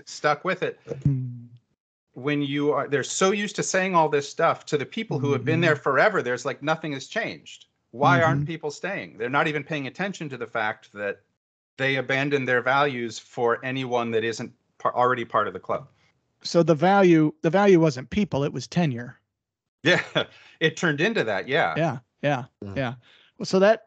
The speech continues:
Speaker 2: that's interesting because, you know, intuitively, it seems like some values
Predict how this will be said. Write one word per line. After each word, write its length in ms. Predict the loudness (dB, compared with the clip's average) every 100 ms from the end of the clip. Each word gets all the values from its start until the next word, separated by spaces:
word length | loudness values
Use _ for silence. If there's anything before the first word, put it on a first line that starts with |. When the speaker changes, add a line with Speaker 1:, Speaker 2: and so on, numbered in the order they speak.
| -8
Speaker 2:
that's 320 | -2 -2 0
interesting 440 | 0 0 -2 -4 -4
because, 520 | -2 2 2 0 -10 _ _ _ _ _ _ _
you 80 | 0
know, 180 | 0 -2 _ -6
intuitively, 640 | -6 -2 2 2 4 2
it 80 | 2
seems 220 | 0 2
like 140 | 0 0
some 360 | 0 2 2
values 720 | 2 0 0 -2 -2 -4 -6